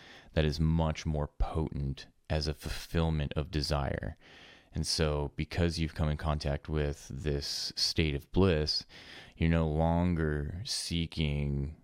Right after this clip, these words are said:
the external materialistic things for that fulfillment of desire. You now have this well of connectivity within bliss that your desires are fulfilled. So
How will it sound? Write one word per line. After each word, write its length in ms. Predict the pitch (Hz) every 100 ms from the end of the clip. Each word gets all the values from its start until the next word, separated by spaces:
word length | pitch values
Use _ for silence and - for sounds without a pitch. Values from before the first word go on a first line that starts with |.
| _ _ _ _ _ -
the 180 | 82 78
external 840 | 76 - - - 82 80 78 78 76
materialistic 1300 | 76 - - 78 76 73 76 - 80 71 - - - _
things 720 | - - 85 76 69 71 - -
for 720 | - 92 90 82 76 73 73 - - _
that 180 | 82 76
fulfillment 480 | 82 - 80 76 73
of 100 | 71
desire. 680 | 76 78 71 69 65 73 - - - - - - -
You 320 | 82 87 98
now 560 | 87 90 85 76 78 82 80 - -
have 320 | - 87 82
this 280 | 73 76 -
well 640 | 78 76 78 78 78 78 -
of 380 | - 73 71 69 - - - - - - - - - - - -
connectivity 920 | - 80 73 - 87 82 73 71 85 92
within 340 | 82 - 76
bliss 460 | 71 78 71 73 - - - - -
that 300 | 80 71 -
your 180 | 80 76
desires 680 | 78 69 80 76 76 73
are 60 | 71
fulfilled. 540 | - 71 - 92 67
So 380 | - 82 73 71